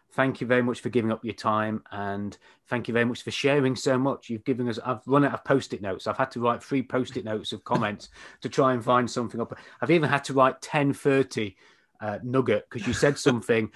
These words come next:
<laughs> and I thought I didn't get it down quick enough, so I'm gonna have to go back and watch the recording to get that. Thank you very much for being a guest on today's podcast. It's been absolutely amazing. Thank you.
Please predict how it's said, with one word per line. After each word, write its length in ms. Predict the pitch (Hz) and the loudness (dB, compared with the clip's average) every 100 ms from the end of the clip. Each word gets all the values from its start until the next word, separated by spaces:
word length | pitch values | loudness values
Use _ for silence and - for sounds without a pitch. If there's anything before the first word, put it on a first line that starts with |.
| - | -18
<laughs> 120 | - | -4
and 120 | 113 | 0
I 20 | 117 | 0
thought 200 | 135 92 | 0 0
I 20 | |
didn't 220 | 143 147 | 0 2
get 120 | 135 | 2
it 140 | 135 120 | 2 2
down 220 | 131 127 | 2 2
quick 260 | - - | 0 0
enough, 180 | 117 104 | 0 -2
so 140 | - 107 | 0 0
I'm 80 | |
gonna 160 | 107 113 | 0 -2
have 140 | 123 | -2
to 40 | - | 0
go 100 | 117 | 0
back 240 | 110 - | 0 -2
and 240 | 120 107 101 | -2 -2 -2
watch 220 | 113 - | -4 -4
the 80 | 107 | -8
recording 500 | 107 127 117 107 104 | -4 -2 0 -2 -6
to 80 | 107 | -6
get 260 | 110 107 | -6 -6
that. 140 | 101 92 - - _ _ | -8 -12 -12 -20 _ _
Thank 200 | 147 131 | -2 2
you 40 | |
very 140 | 135 131 | 4 4
much 220 | 123 - | 4 -2
for 120 | 127 | -4
being 320 | 113 120 117 - | 0 0 0 -4
a 60 | 107 | -2
guest 300 | 107 101 - | -2 -2 -8
on 160 | 117 104 | -8 -6
today's 320 | 107 101 98 | -4 -4 -4
podcast. 360 | - 101 92 85 | -8 -10 -10 -14
It's 20 | - | -10
been 180 | 104 | -6
absolutely 340 | 101 - 101 95 | -6 -6 -8 -6
amazing. 380 | 95 90 85 82 | -6 -8 -12 -12
Thank 240 | 101 90 | -12 -12
you. 120 | 82 | -16